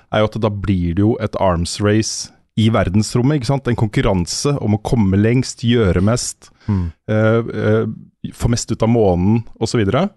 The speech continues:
Speaker 2: Det her kunne vært plott i Red Alert fire.
Speaker 1: Ikke sant? <laughs> Eh, og det er, det, det er litt, det er litt sånn da.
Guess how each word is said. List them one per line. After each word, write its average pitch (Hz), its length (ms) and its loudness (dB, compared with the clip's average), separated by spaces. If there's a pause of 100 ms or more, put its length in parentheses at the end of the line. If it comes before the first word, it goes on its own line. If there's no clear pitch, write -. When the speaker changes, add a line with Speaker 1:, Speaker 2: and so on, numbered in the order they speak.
(120)
Speaker 2:
Det 110 80 -2
her 113 60 -2
kunne 127 220 -2
vært 110 200 -2
plott 104 240 -4
i 117 40 0
Red 104 180 0
Alert 95 200 -2
fire. 104 300 -2 (180)
Speaker 1:
Ikke 127 140 -2
sant? - 340 -2
<laughs> 285 960 0 (420)
Eh, 123 240 2
og 143 80 -2
det - 100 -2
er, 120 240 0
det, 131 260 -2
det 135 100 0
er 127 100 0
litt, 143 180 -2
det 135 240 -4
er 117 120 2
litt 123 140 -2
sånn 143 260 -2
da. 135 80 0